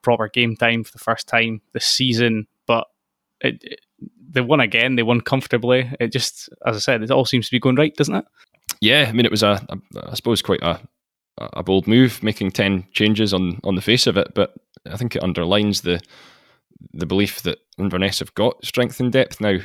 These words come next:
Speaker 2: and it's something that they've lacked, uh, for quite some time now. Uh, last season, you know, they were, they were late in going back to, to pre-season, and, you know, they ended up starting the campaign with, with a number of kind of niggling injuries, which,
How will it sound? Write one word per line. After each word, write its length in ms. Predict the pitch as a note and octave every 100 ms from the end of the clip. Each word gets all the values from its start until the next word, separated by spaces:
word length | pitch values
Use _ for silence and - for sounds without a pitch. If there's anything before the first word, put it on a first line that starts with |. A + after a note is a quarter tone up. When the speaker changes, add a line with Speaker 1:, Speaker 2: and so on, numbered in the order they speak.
| - _
Speaker 2:
and 100 | -
it's 120 | F#2+ -
something 560 | - - G#2 - G#2
that 140 | F2+ - _
they've 160 | - F2+
lacked, 640 | G2 B2 - - - - - -
uh, 200 | - G2+
for 160 | F#2 -
quite 240 | - A2+
some 160 | - G2
time 240 | G#2 A#2+
now. 160 | A#2+ A#2+ - - - _ _ _ _ _ -
Uh, 240 | - G1+ G1+
last 320 | G2 G2+ -
season, 520 | A2 G#2+ G#2+ G2+ G2+ _ _
you 100 | -
know, 80 | G2
they 100 | F#2
were, 200 | F2+ F2 A2+ - -
they 100 | E2
were 120 | E2
late 180 | F#2+ -
in 80 |
going 180 | F2 F2
back 260 | E2+ F#2 -
to, 180 | - F2 G#2+ _ _ _ _
to 100 | -
pre-season, 760 | - F2+ - G2+ G2 F#2 F2 - _ _ _ _ _ -
and, 340 | F2 F2 E2 _ _ _
you 100 | -
know, 100 | F2+
they 100 | E2+
ended 240 | F#2+ F#2 F2
up 240 | F#2 - - -
starting 480 | - F#2+ G#2+ A2+ G2
the 60 |
campaign 500 | - F2+ E2+ F#2 F2
with, 320 | E2+ - - -
with 140 | F#2+
a 40 | F2
number 260 | F#2 E2+
of 220 | E2+ - _
kind 140 | - E2
of 120 | - -
niggling 560 | F2+ G2+ G2 F2 F2 G#2
injuries, 540 | G#2+ G#2 G2 E2+ -
which, 300 | - - -